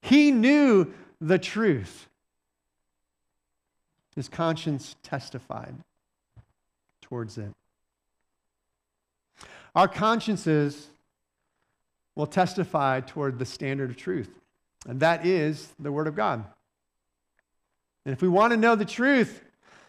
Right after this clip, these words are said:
it's not gonna be found in, in social media, in our news feed. It's not gonna be found by watching C N N or Fox News. And it's certainly not gonna be found by finding out what the number one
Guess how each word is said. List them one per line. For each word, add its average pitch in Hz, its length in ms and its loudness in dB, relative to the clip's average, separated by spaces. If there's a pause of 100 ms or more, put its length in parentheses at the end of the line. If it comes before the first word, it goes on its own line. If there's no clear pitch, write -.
(140)
it's - 160 -14
not 214 240 2
gonna 220 140 2
be 214 100 2
found 220 540 2 (840)
in, 185 300 -4
in 190 140 -2
social 202 380 0
media, 190 520 0 (100)
in 135 140 -4
our 180 80 2
news 185 260 0
feed. 135 380 -2 (1400)
It's 160 140 -6
not 214 180 4
gonna 208 80 2
be 202 100 2
found 214 460 4
by 190 140 6
watching 180 680 2 (360)
C 196 280 0
N 190 120 4
N 190 360 4
or 156 100 0
Fox 180 420 0
News. 185 440 2 (1040)
And 160 120 0
it's 170 160 0
certainly 202 320 2
not 180 180 2
gonna 180 140 0
be 170 100 2
found 175 380 0
by 160 320 4 (160)
finding 185 320 0
out 175 260 2
what 165 180 -2
the 160 60 -4
number 165 260 0
one 165 400 -2